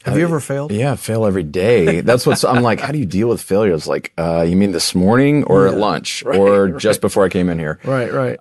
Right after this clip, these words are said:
Speaker 2: I think you gotta be really comfortable laughing at it and go, "I, I'm gonna fall on my face a lot, and that's okay." Because failure's not permanent. You know, we talk about failure like,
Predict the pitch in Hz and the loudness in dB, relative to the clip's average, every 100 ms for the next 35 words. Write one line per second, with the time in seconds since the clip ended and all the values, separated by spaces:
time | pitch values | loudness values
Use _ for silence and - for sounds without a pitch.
0 | _ 85 110 123 110 117 95 98 95 98 | _ -4 -4 -4 -4 -2 0 0 0 0
1 | 95 90 92 95 95 90 - 85 82 85 | 0 0 2 2 2 0 -4 -8 -4 -2
2 | 80 78 - 80 80 80 82 - - - | 0 -2 -4 -6 -6 -4 -6 -8 -14 -8
3 | 87 82 73 87 82 73 - _ 85 76 | -6 -6 -4 -4 -2 -4 -8 _ -16 -8
4 | 82 85 80 85 85 - 87 - 90 78 | -8 -6 -6 -4 -4 -4 -4 -4 -4 -2
5 | 76 - _ _ _ _ - 82 78 92 | -4 -6 _ _ _ _ -14 -12 -8 -6
6 | 87 82 78 80 - _ _ _ 120 139 | -6 -4 -6 -8 -14 _ _ _ -4 -4
7 | - 160 165 151 156 139 - 120 85 67 | -2 -2 0 0 -4 -8 -6 -6 -6 -10
8 | - 107 127 123 156 160 147 - - 107 | -6 -2 0 0 -4 -4 -4 -4 -2 0
9 | 104 98 85 82 78 - | 2 2 2 0 -2 -10